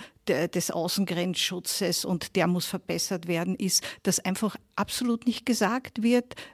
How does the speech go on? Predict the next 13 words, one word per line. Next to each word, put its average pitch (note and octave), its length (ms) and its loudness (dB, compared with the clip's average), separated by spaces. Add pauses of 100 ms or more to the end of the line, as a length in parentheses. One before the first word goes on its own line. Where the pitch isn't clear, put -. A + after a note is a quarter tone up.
(140)
äh, G#3 160 0 (240)
wie G#3+ 280 10
man A#3+ 320 12
den A3+ 260 10
gemeinsam G#3 800 10
wirklich A3+ 420 8
organisieren A3+ 800 4
könnte. F#3+ 320 2
Es - 200 0
gibt - 260 0
keine G3 400 2
Pläne, G3 560 2
da, D#3+ 140 0